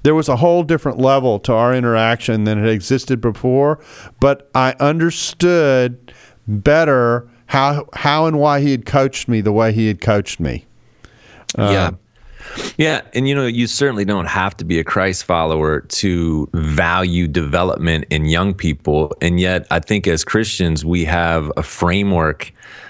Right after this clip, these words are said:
Speaker 2: uh, where discipleship and mentorship actually matters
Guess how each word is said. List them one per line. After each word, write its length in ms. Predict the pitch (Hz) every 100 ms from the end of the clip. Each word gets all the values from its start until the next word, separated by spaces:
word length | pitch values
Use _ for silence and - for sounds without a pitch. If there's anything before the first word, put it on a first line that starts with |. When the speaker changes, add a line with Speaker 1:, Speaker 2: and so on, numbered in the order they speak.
| -
Speaker 2:
uh, 400 | - 82 80 78
where 260 | 78 87 85
discipleship 1120 | 76 - - 92 98 87 85 - 82 76 - -
and 160 | 82 80
mentorship 840 | 82 95 92 82 - 82 78 - 78 -
actually 800 | 82 80 - 82 82 78 78 71 -
matters 840 | 50 76 80 95 107 76 65 -